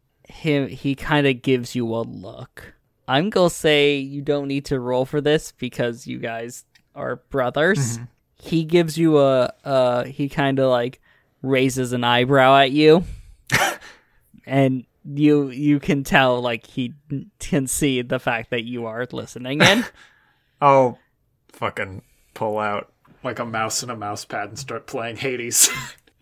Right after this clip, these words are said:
Speaker 2: <laughs>
Speaker 1: Incredible.
Speaker 2: Yeah. Just like, "Nope, you got me." <laughs> Like,
Speaker 1: Yeah.
Speaker 2: I'll stop.
Speaker 1: Uh, I'm sorry, he rolled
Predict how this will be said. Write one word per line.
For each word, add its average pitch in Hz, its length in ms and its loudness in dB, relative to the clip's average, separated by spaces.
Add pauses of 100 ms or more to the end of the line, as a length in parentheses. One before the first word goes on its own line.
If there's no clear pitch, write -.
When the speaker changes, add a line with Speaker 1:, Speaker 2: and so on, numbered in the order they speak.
Speaker 2:
<laughs> - 580 -20
Speaker 1:
Incredible. 151 640 4
Speaker 2:
Yeah. 143 180 6 (600)
Just 131 140 -6
like, 135 180 -2
"Nope, - 240 0
you 165 80 0
got 190 240 8
me." 170 260 -4
<laughs> - 380 -2
Like, - 440 6 (520)
Speaker 1:
Yeah. 147 280 6
Speaker 2:
I'll 147 120 4
stop. 147 420 -2 (280)
Speaker 1:
Uh, 143 360 6
I'm 160 200 8
sorry, 139 220 6
he 165 140 2
rolled 151 340 4